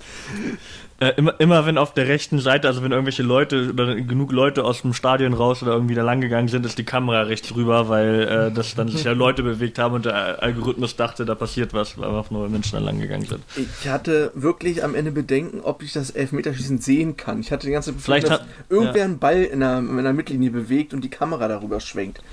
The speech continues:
Speaker 2: Wäre
Speaker 1: Ja, hätten,
Speaker 2: auch nicht so schlimm
Speaker 1: hätten sie
Speaker 2: gewesen.
Speaker 1: das aufs andere Tor gemacht, hätte ich halt, halt wirklich Bedenken gehabt, wenn da halt Leute lang gehen, weil das halt immer dann nach rechts ist, weil, weil das halt das, die ganze Zeit diese Kamera verwirrt hat, aber ja.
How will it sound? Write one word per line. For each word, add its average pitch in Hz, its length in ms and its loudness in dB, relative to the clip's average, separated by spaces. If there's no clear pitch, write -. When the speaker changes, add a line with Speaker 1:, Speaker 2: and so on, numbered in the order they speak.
Speaker 2:
Wäre 120 160 2
Speaker 1:
Ja, 135 60 4
hätten, 156 140 2
Speaker 2:
auch 147 100 4
nicht 156 140 0
so 104 100 -6
schlimm 143 160 -2
Speaker 1:
hätten 185 180 4
sie 170 140 4
Speaker 2:
gewesen. 175 240 2
Speaker 1:
das - 80 -20
aufs - 260 -2
andere 180 400 6
Tor 139 240 4
gemacht, 139 380 4
hätte 156 120 2
ich 151 120 0
halt, 147 160 2
halt 143 500 2
wirklich 143 320 -2
Bedenken 139 380 2
gehabt, 139 260 2
wenn 135 140 4
da 131 80 6
halt 131 160 0
Leute 143 260 2
lang 110 240 2
gehen, 110 160 0
weil 113 140 2
das 117 160 0
halt 131 100 -2
immer 135 160 2
dann 131 140 2
nach 123 160 0
rechts 135 240 -2
ist, 123 180 -6
weil, 123 160 2
weil 117 180 0
das 120 200 -2
halt 120 140 -2
das, 120 200 -4
die 117 320 -2
ganze 120 140 -2
Zeit 123 100 2
diese 113 140 -6
Kamera 120 320 0
verwirrt 101 380 -6
hat, - 140 -6
aber 110 300 0
ja. - 200 -6